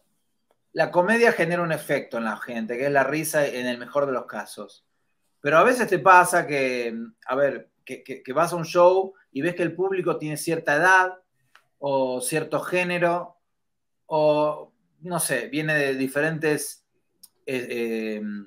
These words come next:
estratos sociales, y vas modificando tu comedia para que caiga mejor a ese público que está ahí, de todo el material que tienes,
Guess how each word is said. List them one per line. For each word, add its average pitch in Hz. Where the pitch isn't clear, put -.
estratos 165
sociales, 180
y 131
vas 170
modificando 175
tu 170
comedia 180
para 143
que 135
caiga 185
mejor 160
a 156
ese 156
público 151
que 117
está 135
ahí, 147
de 147
todo 180
el 185
material 151
que 165
tienes, 185